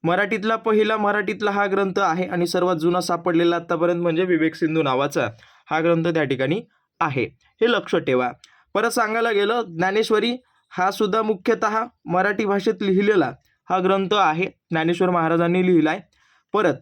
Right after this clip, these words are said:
आक्षी, आक्षी हा काय आहे, तर मराठी भाषेतला आढळलेला शिलालेख आहे, आपल्या महाराष्ट्रामध्ये आढळलेला हा पहिला शिलालेख आहे. कुठं आढळलाय?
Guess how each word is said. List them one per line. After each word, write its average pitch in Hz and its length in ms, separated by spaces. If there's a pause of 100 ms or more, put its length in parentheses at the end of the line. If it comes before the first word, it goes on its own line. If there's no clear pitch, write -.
(440)
आक्षी, 180 460 (120)
आक्षी 240 520 (240)
हा 208 160
काय 247 260
आहे, 196 220 (460)
तर 226 100
मराठी 220 420
भाषेतला 220 600 (380)
आढळलेला 208 580
शिलालेख 214 540
आहे, 190 320 (400)
आपल्या 185 320
महाराष्ट्रामध्ये 185 800 (120)
आढळलेला 156 580 (380)
हा 190 80
पहिला 190 480
शिलालेख 180 460
आहे. 165 280 (500)
कुठं 165 240
आढळलाय? 196 500